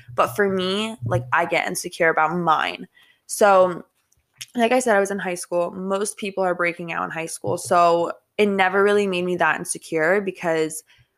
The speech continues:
other people were going through the same thing as me. So it was kinda just, like, something we all go through. But then when I graduated high school, I'm now in my third year of college, and my acne didn't, never went away.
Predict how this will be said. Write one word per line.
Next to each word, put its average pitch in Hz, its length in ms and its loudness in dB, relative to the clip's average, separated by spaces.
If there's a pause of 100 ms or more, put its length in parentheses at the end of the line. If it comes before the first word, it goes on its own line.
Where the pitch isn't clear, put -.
(100)
other 180 160 4
people 180 220 -2
were 170 140 2
going 175 200 0
through 175 120 -8
the 170 80 -12
same 160 240 -10
thing 147 280 -10
as 180 140 -6
me. 226 160 -4
So 202 160 -2
it - 20 2
was 165 120 -4
kinda 165 260 -6
just, - 220 -10
like, 147 420 -2
something 165 340 -6
we 160 120 -2
all 156 140 4
go 147 180 -4
through. 226 380 2 (1000)
But 196 80 0
then 208 100 6
when 202 120 6
I 196 60 4
graduated 202 520 4
high 185 220 -2
school, 160 500 -2 (100)
I'm 170 160 0
now 170 140 0
in 175 100 -4
my 170 80 -8
third 175 280 -4
year 208 120 -2
of 226 120 -8
college, 139 640 -4 (160)
and 175 520 -2
my 190 80 0
acne 175 380 0
didn't, 160 260 -10 (120)
never 170 280 -2
went 156 160 -2
away. 156 360 -4